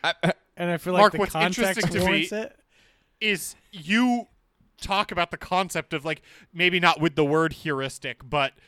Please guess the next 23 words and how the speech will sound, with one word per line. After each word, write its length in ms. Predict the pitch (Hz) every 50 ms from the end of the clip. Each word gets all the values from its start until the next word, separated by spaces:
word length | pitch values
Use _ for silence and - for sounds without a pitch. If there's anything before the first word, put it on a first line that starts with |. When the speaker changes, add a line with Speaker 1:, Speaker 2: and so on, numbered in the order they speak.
| _ _ _ _ _ _
Speaker 3:
you 100 | 151 151
talk 300 | - 202 190 185 180 -
about 180 | 151 156 147
the 80 | - 147
concept, 460 | - - 156 151 151 147 - 156 -
like, 160 | 147 143 120
you, 160 | 131 151 180 202
you 280 | 170 151 143 180 220 214
are 160 | 196 170 160
a 80 | 160 147
person 340 | - 170 156 143 - 151 131
who 280 | 151 147 139 139 - _ _
uses 480 | _ 131 127 160 190 180 147 151 135 - -
heuristics 500 | 151 139 135 135 131 - - 127 - -
very 260 | 127 147 160 160 147 139
well 200 | 143 139 131 127
to 120 | - 143
your 120 | 131 127
advantage, 400 | 127 120 139 131 131 131 123 -
and 80 | 143 127
it's 120 | 127 - -
why 180 | 143 139 139 135
you're 320 | 135 131 131 127 123 120